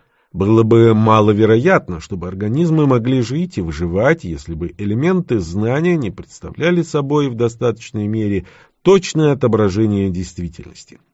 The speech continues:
В самом деле, когда человек – отрывается от реальности, это становится очень заметно. Другими словами, элементы знания соответствуют по большей части тому,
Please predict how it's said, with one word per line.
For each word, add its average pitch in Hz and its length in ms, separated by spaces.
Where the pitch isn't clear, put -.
В - 60
самом 95 340
деле, 95 360
когда 82 300
человек – 110 640
отрывается 104 1200
от 90 120
реальности, 107 600
это 120 240
становится 175 600
очень 120 340
заметно. 117 640
Другими 90 380
словами, 92 580
элементы 104 600
знания 101 640
соответствуют 117 840
по 143 120
большей 143 360
части 139 380
тому, 127 480